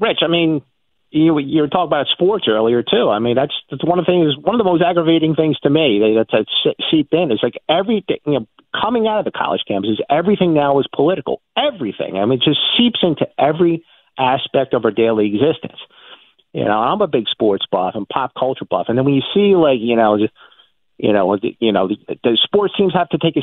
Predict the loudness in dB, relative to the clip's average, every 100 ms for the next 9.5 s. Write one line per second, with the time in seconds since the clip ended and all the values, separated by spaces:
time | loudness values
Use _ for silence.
0 | -4 0 2 2 2 2 0 0 0 -2
1 | 0 -2 -2 -2 -2 -2 0 -2 0 -2
2 | -2 0 0 2 2 2 2 0 0 0
3 | 2 2 0 0 0 2 2 2 2 2
4 | 2 2 2 2 0 -2 -4 0 0 2
5 | 2 4 2 2 0 0 0 2 2 2
6 | 2 0 0 0 0 0 -2 -2 -2 0
7 | -2 -4 -8 -8 -6 -2 0 2 2 0
8 | 0 -2 -2 -2 -2 -2 -2 0 0 0
9 | 0 2 0 0